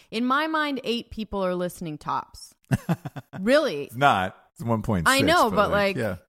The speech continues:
Speaker 1: you know, it's amazing to me that even anybody fucking listens to me talk.
Speaker 2: Yeah, yeah, yeah, yeah, yeah. Um, but yeah, no, I'm sorry. It was, uh, Calamity Jane, by the way.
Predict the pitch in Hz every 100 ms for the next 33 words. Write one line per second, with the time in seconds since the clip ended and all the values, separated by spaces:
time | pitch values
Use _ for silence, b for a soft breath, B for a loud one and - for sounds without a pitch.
0 | - 214 254 214 196 - 226 240 220 202
1 | 214 233 214 220 - 220 214 202 202 214
2 | 202 202 196 185 _ _ _ _ 190 294
3 | 285 - - - - - - - - _
4 | _ _ _ _ _ _ _ - - -
5 | - - - - - - 107 107 98 92
6 | 85 78 76 - - _ _ _ _ B
7 | B B B _ _ _ _ _ 160 151
8 | 139 139 135 156 123 135 147 143 135 131
9 | 120 123 117 139 127 113 85 87 76 67
10 | 65